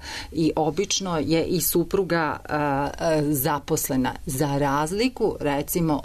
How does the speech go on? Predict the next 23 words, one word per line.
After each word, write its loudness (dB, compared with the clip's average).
od -2
kolektivističkih 0
tradicionalnih -2
kultura, 2
e, -8
gde 0
je 6
ideal 2
velika 0
porodica, 2
pru-, 0
puno 0
vremena 2
sa 0
širom 2
porodicom, 2
e, -2
recimo 2
su, 0
m, 2
m, 4
provode, 0
e, -2